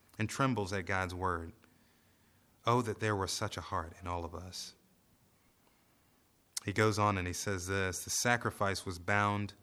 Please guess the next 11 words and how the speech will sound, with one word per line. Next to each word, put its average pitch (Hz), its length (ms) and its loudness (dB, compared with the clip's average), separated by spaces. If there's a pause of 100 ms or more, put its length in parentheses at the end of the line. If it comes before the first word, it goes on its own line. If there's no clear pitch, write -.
(260)
bled, 101 480 4
was 90 160 -4
burnt. 90 440 2
So 107 200 0
the 101 100 -4
penitent 107 460 -4
heart 104 320 2
is 92 100 -6
bound 98 500 2
by 92 160 2
convictions, 110 800 -2